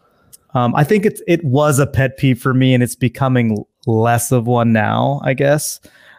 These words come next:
Speaker 2: Um, I d-, here's when I don't like it. Here's when it is a pet peeve for me, is when you're at the top of a trail and there's, like, a bunch of people around or just people around and they're just blasting something.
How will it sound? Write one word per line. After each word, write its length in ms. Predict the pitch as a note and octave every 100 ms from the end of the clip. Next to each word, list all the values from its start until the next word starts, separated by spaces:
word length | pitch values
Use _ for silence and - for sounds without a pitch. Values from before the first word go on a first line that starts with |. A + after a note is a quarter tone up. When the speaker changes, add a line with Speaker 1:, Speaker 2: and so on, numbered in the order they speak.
| -
Speaker 2:
Um, 480 | A#2+ A2+ A2+ A2 A2+ _ _ _ _ _ _ -
I 100 | D3
d-, 340 | A#2+ - F#3 E3
here's 300 | D#3+ F3+ F3
when 120 | F3+
I 60 |
don't 360 | C#3+ A2+ C3+ D3
like 220 | C3 C3+
it. 180 | C#3+ C#3+
Here's 260 | C3 D3+ -
when 120 | C#3+
it 140 | B2
is 120 | B2
a 60 | B2
pet 280 | - C#3 -
peeve 180 | C#3+ C#3+
for 120 | D3
me, 220 | D3 D3+
is 140 | C3+
when 380 | A#2 B2 B2 B2 -
you're 360 | D#3 C3 B2 C3+
at 220 | B2+ -
the 120 | A#2+
top 300 | A2+ B2+ B2
of 80 | A2+
a 60 |
trail 480 | A2 - A2+ C3 C#3 _ _ _ _ -
and 140 | C3
there's, 160 | B2 A#2
like, 100 | B2+
a 80 | A#2
bunch 300 | G#2 B2 A#2
of 60 | -
people 260 | B2 B2
around 340 | A#2+ B2 B2 A2
or 60 |
just 320 | G2 A2 G2
people 220 | - A#2+ B2
around 240 | B2 A#2+
and 80 | A2+
they're 80 | G#2
just 200 | G#2 -
blasting 440 | A2 G#2+ - G#2
something. 480 | - A2+ - C2